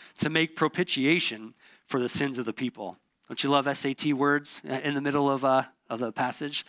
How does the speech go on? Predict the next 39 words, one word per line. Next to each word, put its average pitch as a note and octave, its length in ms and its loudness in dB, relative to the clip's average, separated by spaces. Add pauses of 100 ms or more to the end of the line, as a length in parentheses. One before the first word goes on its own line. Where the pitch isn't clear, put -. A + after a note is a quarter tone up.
(380)
Propitiation, F3+ 680 2
we'll D3 60 0
get D#3+ 140 4
into E3+ 160 0
that E3 100 4
in C#3+ 80 -2
just D3 160 -4
a D3 80 -4
second, C#3 340 0
but C#3+ 220 0 (240)
Hebrews A3+ 440 4
tells F#3+ 340 2
us E3+ 140 0
that F3 180 0
the E3+ 240 -4
act F#3 500 4 (260)
of D3+ 280 4
Jesus F#3 580 2
becoming F3+ 540 2
fully G3 380 2
human F3+ 400 2
in D3+ 120 4
every F3+ 220 4
respect D#3+ 480 2 (320)
caused G#3+ 500 4
him G3 200 2
to F3+ 120 -6
become F3 300 0
a D#3+ 60 2
merciful G3 840 2 (240)
and D#3+ 160 -2
faithful F#3+ 560 2
high F3 360 6
priest F#3 600 -2 (240)
in D#3 200 -2
the C#3 80 -6
service D3+ 380 0
of C3+ 80 -2
God. B2+ 320 2